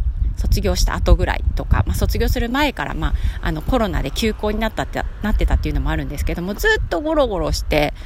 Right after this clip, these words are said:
えー、起きてても寝転がってゲームしてるとかいう状況だったので、多分ね、横になってる時間がすごく大きか-、多かった、長かったせいか、すっごい、<laughs> そこで背が伸びました。声も変わりました。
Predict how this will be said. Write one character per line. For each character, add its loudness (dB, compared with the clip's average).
え -6
ー、 0
起 -8
き -6
て 0
て -2
も 0
寝 2
転 0
が 0
っ -2
て -6
ゲ 0
ー -2
ム -4
し -2
て 0
る -2
と -8
か -4
い -2
う -2
状 0
況 -2
だ -2
っ -6
た -6
の -6
で、 2
多 2
分 -2
ね、 -4
横 4
に 4
な 4
っ 2
て 0
る -2
時 -4
間 0
が -2
す -2
ご 2
く -2
大 4
き -4
か-、 4
多 6
か 0
っ -4
た、 -2
長 4
か 2
っ 0
た -2
せ 2
い 2
か、 2
す -2
っ 0
ご 6
い、 0
<laughs> 6
そ -2
こ 2
で 2
背 0
が 2
伸 -2
び -2
ま 0
し -6
た。 0
声 4
も -2
変 2
わ 2
り -4
ま -2
し -8
た。 -6